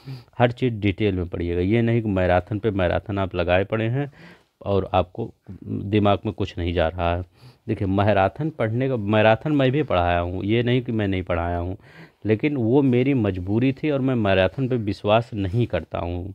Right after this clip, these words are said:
ठीक है। मैं हमेशा कॉन्सेप्ट पर और मतलब धीरे धीरे चीज़ों को समझाने पर, एक उसके अंदर तक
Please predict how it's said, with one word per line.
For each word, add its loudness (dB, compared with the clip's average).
ठीक 0
है। 0
मैं 4
हमेशा -2
कॉन्सेप्ट -6
पर -4
और 0
मतलब 2
धीरे 2
धीरे 2
चीज़ों -2
को -8
समझाने -2
पर, -2
एक 4
उसके -6
अंदर 0
तक -4